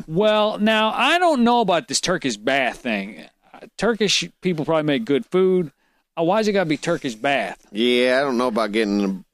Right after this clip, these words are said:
Speaker 2: a, a
Speaker 1: There's
Speaker 2: 'cause aren't they, like,
Speaker 1: there's, like,
Speaker 2: they're
Speaker 1: saunas,
Speaker 2: basic-,
Speaker 1: like, sweat
Speaker 2: well, they're
Speaker 1: hou-, sweat
Speaker 2: basic-,
Speaker 1: rooms.
Speaker 2: well, they're basically, like, huge indoor heated pools.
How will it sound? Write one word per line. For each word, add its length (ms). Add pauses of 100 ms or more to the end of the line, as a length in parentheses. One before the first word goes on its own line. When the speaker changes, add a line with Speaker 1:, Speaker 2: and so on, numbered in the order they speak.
(180)
Speaker 2:
a, 100
a 40 (380)
Speaker 1:
There's 300
Speaker 2:
'cause 180
aren't 200
they, 120
like, 200 (300)
Speaker 1:
there's, 200
like, 140
Speaker 2:
they're 140
Speaker 1:
saunas, 160
Speaker 2:
basic-, 200
Speaker 1:
like, 220
sweat 240
Speaker 2:
well, 80
they're 140
Speaker 1:
hou-, 80
sweat 160
Speaker 2:
basic-, 180
Speaker 1:
rooms. 140
Speaker 2:
well, 240
they're 140
basically, 480
like, 380
huge 760 (120)
indoor 500 (540)
heated 560 (440)
pools. 680